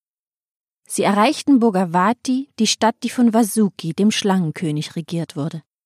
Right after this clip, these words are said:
Dort unterwarf er die Schlangen und schritt vergnügt zum Palast Manimai. Es lebten da die Nivatakavachas,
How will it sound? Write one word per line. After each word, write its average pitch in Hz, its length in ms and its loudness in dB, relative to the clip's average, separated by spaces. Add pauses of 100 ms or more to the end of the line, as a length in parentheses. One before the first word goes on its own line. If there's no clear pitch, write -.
(360)
Dort 165 180 -4
unterwarf 180 540 2
er 196 60 -4
die - 100 -8
Schlangen 214 420 2
und 175 120 -2
schritt - 280 -4
vergnügt 208 580 0
zum 220 200 0
Palast 202 480 -2
Manimai. 220 640 2 (1160)
Es - 220 -6
lebten 165 560 0
da 151 140 0
die 160 120 -4
Nivatakavachas, 175 1400 -4